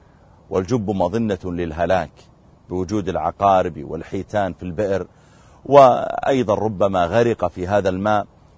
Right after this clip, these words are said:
ومع ذلك لم يتحدث عن تلك، لأنه يعلم أنها ذكرى مؤلمة لإخوانه، وهي قد كفاه الله تعالى شرها، وأحسن الله تعالى إليه بعدها،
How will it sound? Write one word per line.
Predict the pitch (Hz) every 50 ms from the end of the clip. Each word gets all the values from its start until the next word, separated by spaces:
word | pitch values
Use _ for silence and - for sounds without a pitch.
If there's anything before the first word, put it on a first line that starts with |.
| _ -
ومع | - 156 170 165 139 113 120
ذلك | 123 123 139 135 127 117 104 -
لم | 120 131 143 143
يتحدث | 131 117 101 - - - 135 131 127 117 120 - -
عن | 95 107 101 -
تلك، | - 160 175 165 - - - - _ _ - - - _ -
لأنه | 90 104 113 123 127 123 110 98 104 110
يعلم | 127 127 107 117 120 123 123 123 123 117 - _ _ _ _ _ - - _ -
أنها | 127 127 123 117 107 98 98 90 90
ذكرى | 95 123 143 - - 117 104 95 95
مؤلمة | 120 156 - - 170 175 175 170 156 131
لإخوانه، | 147 165 - - - 131 110 85 - - - - - _ _ _ _ _ _ _ _ -
وهي | 107 113 110 117 113
قد | 104 - 113 95
كفاه | - - 104 - 135 127 123 113
الله | 113 117 120 117 107 104
تعالى | 95 - 101 95 101 110 101 98 92
شرها، | - - 127 127 131 139 131 131 170 - - _ - - - - - -
وأحسن | - 117 113 131 - - - - 151 131
الله | 123 120 120 120 110 107 101
تعالى | - - 104 107 110 104 104 104
إليه | 107 113 113 104 101 98
بعدها، | 90 117 113 131 123 139 135 143 151